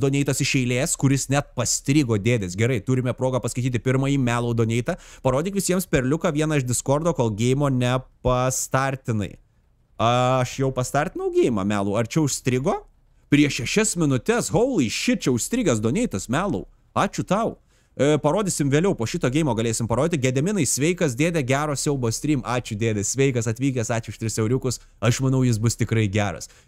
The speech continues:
Ir Squirto doneitukas, dėdės, greitai. Ge-, gerai, arba žinot ką, atstriks, Squirtukai, atstriks tavo doneitas, tada ir paskaitysim. Važiuojam, nesigadinam, taip sakant, i-, imercijos į žaidimą. Gerai, šiukšlę išmetam. Miegamojo raktas. Ar nebus taip, kad aš jį pasiimsiu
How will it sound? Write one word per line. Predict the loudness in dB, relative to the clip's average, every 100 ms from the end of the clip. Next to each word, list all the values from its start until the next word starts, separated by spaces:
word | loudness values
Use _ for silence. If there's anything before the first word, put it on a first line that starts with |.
| 0
Ir | 0
Squirto | 0 2 2 2 0
doneitukas, | 2 0 0 -2 0 0
dėdės, | -2 -2 -2
greitai. | 0 0 0 -2 -2 -4 -8 _ _ -4
Ge-, | 0 2
gerai, | 2 2 0
arba | -2 0 0
žinot | 0 -2
ką, | -2 0
atstriks, | -2 -2 0 0 0
Squirtukai, | -2 0 -2 -2
atstriks | -2 -2 -2 -2
tavo | -2 0
doneitas, | 0 0 -4 -4
tada | -2 0
ir |
paskaitysim. | -2 -4 -4 -2 -4 -6 -2
Važiuojam, | 2 2 0 -2
nesigadinam, | -2 -2 0 0 0 -2
taip | -2 0
sakant, | -2 0 -4 -4
i-, | -4 -2 0
imercijos | 2 4 2 0 -2 -2 -2 0
į | 0
žaidimą. | 0 2 0 -2 -10 -20 -4
Gerai, | 0 2
šiukšlę | 0 -2 -2 -4
išmetam. | -2 -2 0 -2 -2 _ _ _ _ _ _ _ -20 -20 _
Miegamojo | 2 2 0 2 2
raktas. | 2 0 -4 -4
Ar | -2 0
nebus | 0 0 -2 0
taip, | -2
kad | 0 0
aš | 0
jį | 0
pasiimsiu | 0 -2 0 0 2 0